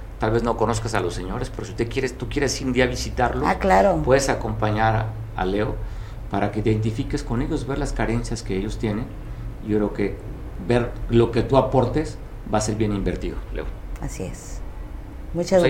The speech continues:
Speaker 2: gracias.
Speaker 1: estamos, ahí
Speaker 2: Gracias,
Speaker 1: estamos.
Speaker 2: don Mario.
Speaker 1: ¿Repetimos el teléfono?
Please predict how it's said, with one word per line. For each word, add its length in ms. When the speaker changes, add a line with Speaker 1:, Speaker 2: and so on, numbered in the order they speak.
Speaker 2:
gracias. 120
Speaker 1:
estamos, 240
ahí 100
Speaker 2:
Gracias, 280
Speaker 1:
estamos. 180
Speaker 2:
don 100
Mario. 260
Speaker 1:
¿Repetimos 440
el 80
teléfono? 400